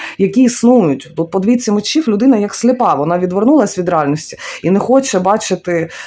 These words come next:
чогось очевидного. Да? Тут кажуть, не відвертайся від реальності, ти від цих проблем нікуди не втечеш, не, не втечеш. Вони вже є,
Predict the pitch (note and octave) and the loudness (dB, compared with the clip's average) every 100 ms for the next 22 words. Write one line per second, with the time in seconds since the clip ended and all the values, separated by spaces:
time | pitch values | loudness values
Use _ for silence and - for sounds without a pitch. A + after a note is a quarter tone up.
0 | - D3 E3 G#3+ G3+ - F#3+ D#3+ C3+ C#3 | -8 -2 0 0 -2 -2 0 0 -2 -2
1 | C#3 G#3 A3+ E3 F#3 F3+ E3+ F3 G3+ A#3 | 0 0 0 -2 -2 0 0 0 2 2
2 | C4 D4+ A3+ G3 G3 G3 F3+ D#3+ C3+ C#3 | 2 0 0 -2 -2 -2 0 0 -2 -4
3 | - - - - - A#3 B3 - B3 C4+ | -8 -12 -12 -8 0 2 2 0 -2 0
4 | A3 A3 B3 G3+ G3+ A3 A3 G#3 - A3 | 2 2 2 2 0 2 2 0 -2 -2
5 | G#3+ D#3+ D3+ - F3 F#3+ - G3+ G#3+ - | 0 -2 -4 -6 -4 -2 -2 -4 -4 -4
6 | F3 - D#3 G3+ F#3 F3+ F#3 B3 D4 | -4 -4 -2 -2 0 -2 0 0 0